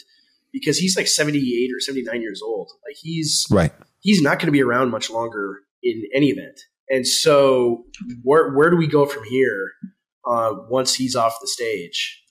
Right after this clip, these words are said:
Speaker 1: right? What are we going to do? Because the, the anger at the regime that is, is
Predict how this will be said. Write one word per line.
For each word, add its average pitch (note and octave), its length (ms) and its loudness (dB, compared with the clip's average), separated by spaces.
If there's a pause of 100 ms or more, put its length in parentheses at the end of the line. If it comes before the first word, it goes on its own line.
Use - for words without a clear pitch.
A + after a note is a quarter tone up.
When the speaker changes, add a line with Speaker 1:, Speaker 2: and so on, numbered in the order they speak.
(100)
Speaker 1:
right? G#2 200 -8
What C#3+ 160 2
are C#3+ 40 2
we C3+ 120 2
going C3 140 2
to A#2+ 60 -2
do? C3 60 0
Because A#2+ 320 -6
the, B2 180 0 (380)
the B2 240 -2
anger E3 640 4
at C3+ 180 -2
the B2+ 120 0
regime A#2 680 0
that G#2+ 160 -6
is, G#2+ 320 -6
is A2+ 480 -8